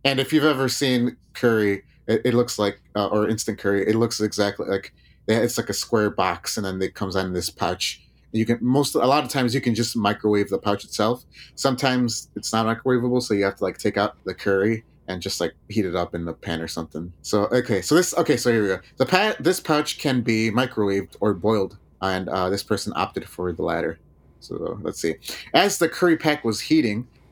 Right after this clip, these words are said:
uh, this person thought back about some of the stories she'd heard about bear meat. While it's not commonly eaten in most parts of Japan, hunting is part of Akita's, uh, culture heritage.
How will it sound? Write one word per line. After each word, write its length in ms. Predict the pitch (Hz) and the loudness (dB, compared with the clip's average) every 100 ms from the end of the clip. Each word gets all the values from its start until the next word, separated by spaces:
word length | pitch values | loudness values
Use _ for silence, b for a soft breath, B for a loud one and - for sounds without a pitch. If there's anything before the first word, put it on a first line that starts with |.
| _ - | _ 0
uh, 200 | 104 104 | 2 2
this 180 | 120 | 0
person 280 | - 131 127 | 0 -2 0
thought 340 | 117 113 113 - | 0 0 0 0
back 280 | 110 107 101 | 0 0 -4
about 300 | 101 98 - | 0 0 0
some 180 | 127 | -2
of 80 | 123 | 0
the 80 | 107 | 0
stories 540 | - 117 104 98 90 | 0 2 2 0 -2
she'd 220 | - 110 104 | -4 -2 0
heard 240 | 104 98 | 0 0
about 320 | 87 90 - | 0 -2 0
bear 200 | 90 90 | -2 -2
meat. 360 | 87 85 - - - _ b b | -4 -8 -10 -14 -16 _ b b
While 220 | 101 104 110 | -2 0 0
it's 140 | - | 0
not 160 | 156 - | -2 0
commonly 380 | 151 143 120 | -2 2 2
eaten 240 | 113 123 113 | 2 0 0
in 80 | 98 | 0
most 240 | 104 - | -2 -2
parts 200 | 107 - | -2 -2
of 60 | 92 | -8
Japan, 420 | 90 - 92 98 b b _ - | -10 -6 -4 -6 b b _ 2
hunting 320 | 175 - 180 | 2 2 0
is 120 | 143 | 0
part 240 | - 135 131 | 0 2 2
of 180 | 123 - _ - | 0 -4 _ -2
Akita's, 720 | 127 120 113 107 107 104 - | -2 -2 -2 0 0 -4 -6
uh, 180 | 107 98 | -2 -2
culture 380 | - 120 117 98 | -2 -2 -2 -2
heritage. 440 | 104 101 - - | 0 0 -2 -10